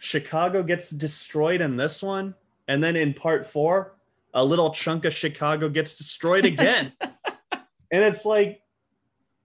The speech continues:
Speaker 1: the fourth one feels like a strangely angry movie in the franchise. Like, with, um, that's one where the, that's the one in the franchise outside of Bumblebee where the military is not helping them during the climax. They're all
Speaker 2: Mm.
Speaker 1: on their own.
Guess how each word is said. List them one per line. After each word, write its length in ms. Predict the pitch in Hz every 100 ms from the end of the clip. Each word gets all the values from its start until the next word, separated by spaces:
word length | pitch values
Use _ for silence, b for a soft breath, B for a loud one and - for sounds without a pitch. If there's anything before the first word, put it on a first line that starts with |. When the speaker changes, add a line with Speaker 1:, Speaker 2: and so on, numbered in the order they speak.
| _
Speaker 1:
the 200 | 196 160
fourth 340 | 170 226 294 466
one 160 | 453 233
feels 400 | - 226 208 160
like 180 | 175 175
a 80 |
strangely 920 | 131 - - 143 156 175 139 139 120 -
angry 460 | 131 139 123 120
movie 320 | 113 117 110 117
in 100 | 110
the 60 |
franchise. 920 | 107 - 120 107 104 123 107 101 104 -
Like, 240 | 117 110
with, 260 | 127 120 -
um, 420 | 123 117 113 113
that's 240 | 147 147
one 240 | 156 160 147
where 140 | 139
the, 480 | 131 127 117 113 127 -
that's 260 | - 226 -
the 140 | 240
one 680 | 160 127 127 151 135 110 104 _ _ _
in 160 | 143 151
the 80 | 131
franchise 580 | - 139 127 127 123
outside 360 | 139 131 - 139
of 120 | 113
Bumblebee 540 | 120 127 120 110 117 110 b b b b
where 160 | 139 151
the 100 | 143
military 760 | 127 139 143 139 147 135 127
is 180 | 120 117
not 320 | 135 135 131
helping 420 | - 127 - 120 113
them 180 | 110 107
during 260 | 113 110
the 80 | 104
climax. 640 | - 123 110 104 98 98 -
They're 220 | 131 123
all 180 | 127 127
Speaker 2:
Mm. 40 |
Speaker 1:
on 80 | 131
their 220 | 123 113
own. 340 | 120 120 135